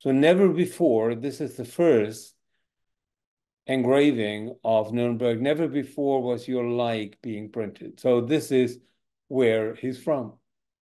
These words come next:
I told you that it's an imperial city, and here you see the imperial regalia, which were kept for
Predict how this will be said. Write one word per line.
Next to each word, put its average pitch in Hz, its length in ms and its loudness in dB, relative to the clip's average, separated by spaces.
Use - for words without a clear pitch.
I 135 140 -2
told 156 300 2
you 135 280 0
that 131 280 0
it's 127 280 -6
an 135 100 -2
imperial 143 600 0
city, 139 380 -4
and 120 140 -4
here 160 200 0
you 143 180 -2
see 127 460 -4
the 135 240 -4
imperial 151 640 0
regalia, 123 920 0
which 131 320 -10
were 131 220 -2
kept - 480 -6
for 131 380 -2